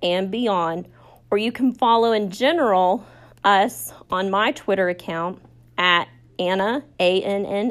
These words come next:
A, Dickinson, D I C K I N S O N, and then the number seventeen, so at Anna Dickinson seventeen. And this just has,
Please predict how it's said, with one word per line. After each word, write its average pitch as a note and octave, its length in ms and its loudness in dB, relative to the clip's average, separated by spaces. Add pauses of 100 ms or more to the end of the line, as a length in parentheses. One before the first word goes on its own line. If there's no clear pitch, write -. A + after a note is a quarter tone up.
A, F#3 340 -6 (840)
Dickinson, A#3+ 800 -4 (260)
D G3 240 -2
I F3+ 200 0
C F#3+ 280 -10
K F#3 380 -4 (100)
I F3 260 -2
N F#3 420 -6
S F3 240 -8
O B3 140 -2
N, F3+ 440 -4 (540)
and G3 180 -4
then F#3 100 -2
the F#3 60 -4
number F3+ 300 -2
seventeen, F#3 800 -4
so E3+ 340 -6
at F3+ 340 2
Anna F#3+ 240 -6
Dickinson F#3+ 600 -8
seventeen. F3+ 840 -6 (960)
And A#3 160 0
this - 160 -2
just B3 180 -8
has, G#3+ 440 -2